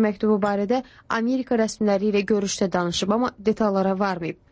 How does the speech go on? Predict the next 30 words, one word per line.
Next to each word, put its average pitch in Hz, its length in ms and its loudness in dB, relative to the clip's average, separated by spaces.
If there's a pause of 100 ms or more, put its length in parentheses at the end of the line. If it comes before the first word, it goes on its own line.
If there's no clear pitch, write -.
(100)
Amerikanın 233 560 0
dövlət 208 400 -2
katibi 190 400 -2
Kondaliza 190 560 0
Rice 185 240 -2
və 202 80 -2
müdafiə 190 400 -2
naziri 185 320 0
Robert 180 320 -2
Gates 240 240 -2 (320)
Moskvadadırlar. 214 720 0
Onlar 226 220 0 (340)
Amerikanın 247 640 0
raketdən 226 480 -2
müdafiə 214 480 0
sistemini 175 560 0
müzakirə 175 560 0
edirlər. - 480 -2 (360)
Bugün 269 360 4
Moskvada 214 640 -2 (240)
onlar 220 320 2
həmkarları 202 560 0
ilə 226 160 -2 (180)
iki - 380 0
üstə - 160 0
gəl 190 240 0
iki 226 160 -6
formatında 180 560 0
görüş 180 480 -2
keçirməlidirlər. 175 880 0